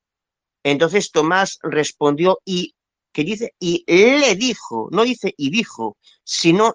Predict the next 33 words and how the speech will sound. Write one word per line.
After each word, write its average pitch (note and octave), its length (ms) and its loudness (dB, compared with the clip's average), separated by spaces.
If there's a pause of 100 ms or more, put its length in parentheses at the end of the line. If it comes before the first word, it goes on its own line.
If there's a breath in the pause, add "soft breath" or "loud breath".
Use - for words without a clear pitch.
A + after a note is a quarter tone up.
y G#3 300 -4
le G#3 480 6
dijo. E3 420 -4
La C3 140 0
partícula F#3+ 720 -2
le E3 400 0 (380 soft breath)
significa G#3+ 680 0 (340)
a C#3+ 280 2
él, C#3 560 4 (340)
es C3+ 120 -4
decir, F#3 200 -2
se E3 160 -2
dirigió D3 380 0
a A3 40 -2
Jesús, - 680 -8 (560 soft breath)
"Señor G3+ 520 2
mío G#3+ 360 2
y C#3+ 120 -4
Dios E3+ 380 -2
mío". A2+ 420 -12 (340)
Es - 100 -20
más, G#3 280 0
ya, C#3 140 0 (140)
ya, D3+ 380 0 (100)
eh, D3+ 160 -4
ha D#3+ 360 2
leído D#3+ 180 -2
el E3 60 4
hermano E3 260 2
Tito D#3+ 380 -6 (400 loud breath)
el D3 160 2
texto D3 400 -2 (100)
de C3+ 220 0